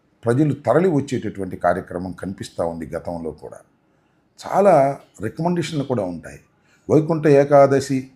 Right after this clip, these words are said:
సందర్భంగా వైకుంఠ ద్వార దర్శనానికి మమ్మల్ని తీసుకువెళ్ళండి" అని మేము మంత్రులుగాను శాసనసభ్యులుగాను ఉన్నప్పుడు మా మీద చాలా ఒత్తిడి ఉండేది. నాకు బాగా గుర్తు, నేను శాసనసభ్యుడిగా ఉన్నప్పుడు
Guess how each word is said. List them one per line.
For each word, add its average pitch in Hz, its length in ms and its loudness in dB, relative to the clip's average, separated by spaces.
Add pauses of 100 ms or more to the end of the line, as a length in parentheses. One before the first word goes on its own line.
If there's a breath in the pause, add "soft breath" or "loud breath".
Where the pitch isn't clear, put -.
సందర్భంగా 120 720 0
వైకుంఠ 135 460 0
ద్వార 117 320 4
దర్శనానికి 107 640 -6
మమ్మల్ని 101 320 -8
తీసుకువెళ్ళండి" 98 760 -8
అని 123 300 -4 (460 soft breath)
మేము 123 160 2
మంత్రులుగాను 139 840 0 (140)
శాసనసభ్యులుగాను 113 1000 0
ఉన్నప్పుడు 101 360 -8
మా 98 180 -4
మీద 95 160 -10 (180)
చాలా 90 180 -4
ఒత్తిడి 80 340 -12
ఉండేది. 73 240 -16 (520)
నాకు 104 200 -2
బాగా 98 260 4
గుర్తు, 92 480 -6 (520 soft breath)
నేను 131 160 2
శాసనసభ్యుడిగా 135 800 2
ఉన్నప్పుడు 110 560 -4